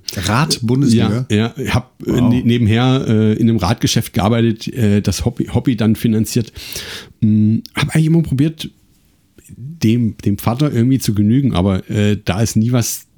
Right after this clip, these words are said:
Speaker 2: äh, zurückgekommen und ich musste, ich sag mal, mit naja, äh, mit vierzig im Grunde noch mal lernen,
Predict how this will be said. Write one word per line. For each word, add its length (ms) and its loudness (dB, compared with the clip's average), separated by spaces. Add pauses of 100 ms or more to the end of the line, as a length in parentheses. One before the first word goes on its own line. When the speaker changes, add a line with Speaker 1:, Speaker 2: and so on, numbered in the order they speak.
Speaker 2:
äh, 200 0
zurückgekommen 520 0
und 80 2
ich 140 0
musste, 420 0 (540)
ich 80 -16
sag 120 0
mal, 120 2
mit 420 0 (1600)
naja, 280 0 (180)
äh, 420 0
mit 180 2
vierzig 320 0
im 80 2
Grunde 200 2
noch 100 4
mal 160 4
lernen, 300 2